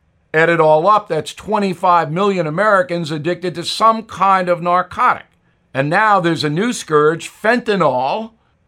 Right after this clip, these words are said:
is killing thousands.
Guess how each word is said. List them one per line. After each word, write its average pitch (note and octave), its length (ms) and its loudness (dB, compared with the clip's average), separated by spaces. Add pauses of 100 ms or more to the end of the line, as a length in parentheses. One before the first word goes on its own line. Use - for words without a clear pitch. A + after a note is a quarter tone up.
(140)
is F3+ 200 -2
killing F3+ 600 0 (180)
thousands. G#3 1040 -2